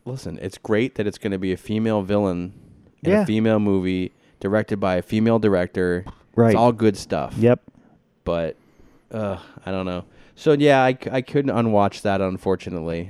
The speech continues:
Speaker 1: I did say I would do it because I'm sort of a glutton for punishment when it
Speaker 2: Yeah,
Speaker 1: comes
Speaker 2: well,
Speaker 1: to bad
Speaker 2: you did it,
Speaker 1: movies.
Speaker 2: didn't you?
Speaker 1: And I did, and I regret every minute of it, but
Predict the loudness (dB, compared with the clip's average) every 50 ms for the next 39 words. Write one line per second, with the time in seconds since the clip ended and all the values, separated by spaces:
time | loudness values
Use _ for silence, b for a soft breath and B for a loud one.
0 | -8 -6 -4 -2 0 0 0 -2 -2 -2 0 2 4 4 4 4 4 2 2 0
1 | 0 0 0 0 -2 -4 -6 -10 -8 -8 -8 -6 -6 -6 -6 -6 -4 -2 -2 0
2 | 0 -2 -4 -6 -4 -2 -2 0 -2 -4 -8 -8 -10 -10 -8 -6 -6 -6 -6 -6
3 | -6 -6 -6 -4 -2 0 2 4 4 4 4 4 4 2 2 2 2 2 4 4
4 | 4 6 6 4 2 0 0 -2 -2 -2 -2 -4 -2 -2 0 0 0 2 4 4
5 | 4 4 2 0 -2 -2 -2 -2 -2 -2 -2 -2 0 2 2 2 2 2 0 0
6 | -2 -2 -2 -2 -4 -4 -4 -4 -4 -4 -4 -4 -4 -2 -2 -2